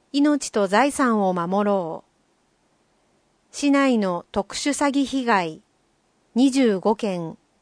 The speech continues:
約四千三百万円。令和五年一月から十二月の六十五歳以上の被害件数、金額。記事の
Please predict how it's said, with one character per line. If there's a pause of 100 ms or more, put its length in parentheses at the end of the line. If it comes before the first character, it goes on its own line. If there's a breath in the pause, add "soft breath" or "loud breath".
(160)
約
四
千
三
百
万
円。 (1040)
令
和
五
年
一
月
か
ら
十
二
月
の (400)
六
十
五
歳
以
上
の
被
害
件
数、 (220)
金
額。 (2000)
記
事
の